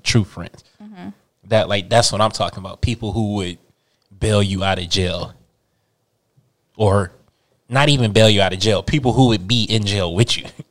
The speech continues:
Speaker 1: Like, tha-, that's what I'm talking about.
Speaker 2: Okay, I mean, I guess maybe we just don't, like, think
Speaker 1: I
Speaker 2: of it from the same point of view.
Speaker 1: I, I know what you talking about.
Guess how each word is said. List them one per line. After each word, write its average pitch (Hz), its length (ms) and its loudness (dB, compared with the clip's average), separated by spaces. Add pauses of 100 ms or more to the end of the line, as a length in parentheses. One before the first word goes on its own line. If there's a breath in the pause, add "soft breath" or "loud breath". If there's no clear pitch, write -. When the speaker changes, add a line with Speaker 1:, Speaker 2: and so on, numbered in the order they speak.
(180)
Speaker 1:
Like, 95 160 -6 (220)
tha-, 117 180 0 (100)
that's 117 280 2
what 95 100 -2
I'm 101 80 0
talking - 340 -12
about. - 160 -20 (880)
Speaker 2:
Okay, 196 220 -8
I 170 80 -6
mean, 180 200 -6
I 180 100 -2
guess 196 280 -4
maybe 185 220 -6
we 170 140 -6
just 185 160 -10
don't, - 260 -8
like, 175 300 -4
think - 340 -6
Speaker 1:
I 196 80 4
Speaker 2:
of 180 80 -6
it 185 140 0
from 190 180 0
the 170 80 -2
same 175 300 -2
point 165 240 -4
of 156 80 -10
view. 170 180 -2
Speaker 1:
I, 170 240 4
I 175 120 2
know 185 240 8
what 151 180 6
you 160 80 4
talking 104 320 2
about. 76 320 -10